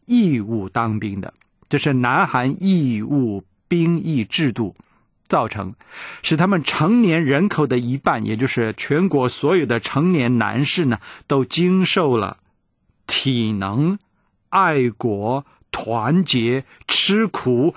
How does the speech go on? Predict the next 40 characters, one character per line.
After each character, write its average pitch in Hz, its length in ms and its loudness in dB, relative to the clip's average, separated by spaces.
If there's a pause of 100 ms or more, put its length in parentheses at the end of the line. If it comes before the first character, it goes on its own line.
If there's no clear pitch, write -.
(120)
和 131 160 -2
战 147 460 0
斗 127 280 0
精 156 280 0
神 113 200 -2
的 107 100 0
磨 95 200 -2
练。 98 220 -6 (720)
平 147 340 0
均 185 280 0
一 170 100 0
个 135 160 0
男 104 180 -2
士 113 140 -4
是 - 140 -6
两 98 300 -2
年。 95 240 -10 (1300)
所 220 180 2
以 156 180 0 (160)
他 - 120 -2
们 165 160 2
将 165 220 0
一 208 140 2
生 160 220 2
当 165 220 2
中 180 200 2
最 196 280 2
年 131 280 2
轻 196 360 0
力 190 340 2
壮 160 360 0
的 107 200 0
两 107 320 0
年 95 180 -4
呢， 104 100 -4
献 120 360 -2
给 95 100 -6
了 92 140 -8
国 95 180 -8
家， 98 320 -4